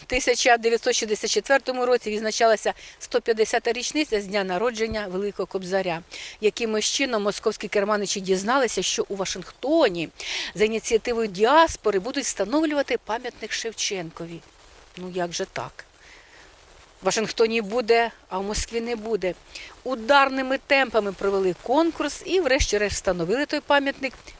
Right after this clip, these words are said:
випередивши американців на два тижні. Перемогли.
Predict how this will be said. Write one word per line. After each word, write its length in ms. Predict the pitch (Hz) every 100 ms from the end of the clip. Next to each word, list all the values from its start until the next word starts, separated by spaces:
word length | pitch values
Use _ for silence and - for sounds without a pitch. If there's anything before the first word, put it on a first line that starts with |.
| -
випередивши 640 | 302 359 214 196 196 208
американців 760 | 190 202 - 370 370 - 349 320 - -
на 340 | 190 208 302 320
два 340 | 185 180 220 -
тижні. 400 | - 156 147 170 - - - - - -
Перемогли. 540 | 208 185 147 117 135